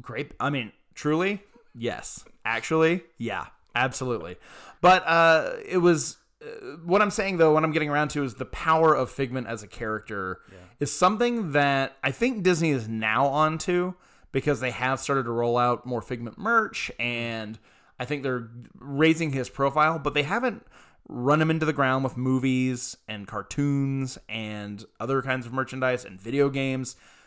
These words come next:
Speaker 1: So Figment is still this somewhat pure figure
Speaker 2: Yeah.
Speaker 1: that is the embodiment of imagination in a weird way, even though he's just a purple dragon that could be any cartoon character ultimately.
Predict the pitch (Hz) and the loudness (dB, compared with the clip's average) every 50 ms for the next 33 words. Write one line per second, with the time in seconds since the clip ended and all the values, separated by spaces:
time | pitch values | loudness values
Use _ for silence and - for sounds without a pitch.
0 | _ _ - - 165 - 208 240 254 359 349 247 196 - - - - 190 214 196 | _ _ -2 -2 0 2 2 0 0 0 -2 -2 -2 -2 -2 0 2 2 2 2
1 | 175 143 - - - - - - - - 170 208 233 247 247 233 240 - - - | 0 -2 -2 -4 -6 -4 -4 -2 0 0 0 0 2 4 2 2 2 0 -4 -2
2 | - - - 196 196 190 180 139 - - - 180 175 143 123 113 101 92 90 92 | -2 -2 0 2 4 4 4 2 0 -6 -4 -2 -2 -2 -4 -6 -6 -4 -6 -6
3 | 90 - - 120 113 101 92 92 - _ _ _ _ _ - 120 156 143 143 - | -8 -10 -16 -20 -18 -18 -18 -20 -20 _ _ _ _ _ -2 2 4 4 4 2
4 | - - 151 175 196 208 196 180 175 160 147 127 120 - 131 139 139 135 131 127 | 0 -4 -4 0 4 6 6 8 6 6 2 -2 -6 -6 -4 -4 -2 0 0 0
5 | 127 131 135 135 131 127 - 127 127 120 123 123 120 120 - 117 120 127 135 - | 0 0 0 -4 -4 -4 -2 -4 -2 -2 0 -2 -2 -2 -4 -4 -4 -4 -4 -4
6 | - 123 113 107 104 101 101 101 98 95 95 92 90 92 92 104 - - 123 139 | -6 -8 -6 -6 -6 -8 -8 -8 -8 -8 -8 -8 -8 -8 -8 -10 -10 -8 -6 -4
7 | 143 143 143 143 135 - 147 131 - 139 120 - - 143 135 - 127 113 113 107 | -2 -2 -2 -2 -4 -6 -8 -6 -6 -6 -6 -4 -6 -6 -4 -6 -8 -6 -6 -4
8 | 113 123 123 135 135 131 127 123 117 - - - - 143 131 135 127 120 117 110 | -4 -4 -2 -4 -4 -4 -4 -4 -4 -6 -8 -10 -10 -6 -4 -4 -4 -4 -4 -4
9 | 123 127 127 123 117 117 110 113 - - 123 117 107 - 143 175 202 - 131 113 | -6 -4 -4 -4 -6 -6 -8 -12 -12 -8 -8 -8 -8 -8 -10 -10 -8 -8 -6 -8
10 | 104 - 101 95 127 165 - 143 117 101 78 95 101 101 | -8 -6 -6 -8 -8 -8 -8 -10 -10 -8 -8 -8 -10 -10